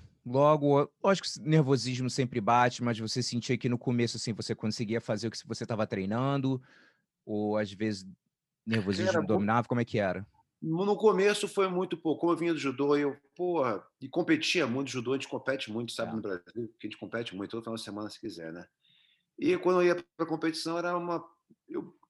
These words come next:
Speaker 2: fazia um jogo, porque eu não tinha muito, é, nervosismo por esse motivo, por competir bastante.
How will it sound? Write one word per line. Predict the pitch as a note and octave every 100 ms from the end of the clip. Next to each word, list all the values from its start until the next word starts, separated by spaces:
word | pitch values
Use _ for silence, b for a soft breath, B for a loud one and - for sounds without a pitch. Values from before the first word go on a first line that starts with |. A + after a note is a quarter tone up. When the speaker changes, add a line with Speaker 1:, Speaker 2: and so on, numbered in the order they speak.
| _ _ _ _
Speaker 2:
fazia | G3+ G#3+ C3 F3+
um |
jogo, | D#3+ E3+
porque | E3 G3+
eu | G3+
não | G3+
tinha | - E3+ G3 F3+
muito, | D#3+ E3+ F#3 F3 E3+ E3+ E3
é, | D3+ C#3+ C3 B2+
nervosismo | C#3 D#3+ C3+ A2+ C#3 C#3
por | C#3
esse | C#3 C3+
motivo, | B2 B2 D#3+
por | F3 A#2
competir | A2+ A2 G2+ A2
bastante. | F#2+ - A#2+ C#3 -